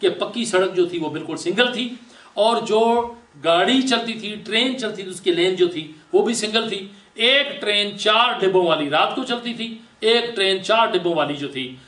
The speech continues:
वो दिन को चलती थी। और वो भी हुकूमत अंग्रेज की चूंकि एक बहुत बड़ी छावनी थी, क्वार्ट, क्वार्ट, क्वार्ट के आगे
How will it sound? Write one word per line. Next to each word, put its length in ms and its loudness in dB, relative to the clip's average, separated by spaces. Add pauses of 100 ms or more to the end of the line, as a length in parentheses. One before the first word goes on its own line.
(120)
वो 80 8
दिन 180 2
को 140 0
चलती 280 -6
थी। 180 -16 (320)
और 160 2
वो 260 4
भी 160 4
हुकूमत 500 0
अंग्रेज 440 2
की 100 -10
चूंकि 300 -4
एक 240 0
बहुत 180 -2
बड़ी 140 -6
छावनी 400 0
थी, 140 -8
क्वार्ट, 380 -4
क्वार्ट, 440 -4
क्वार्ट 300 -4
के 60 -6
आगे 240 -4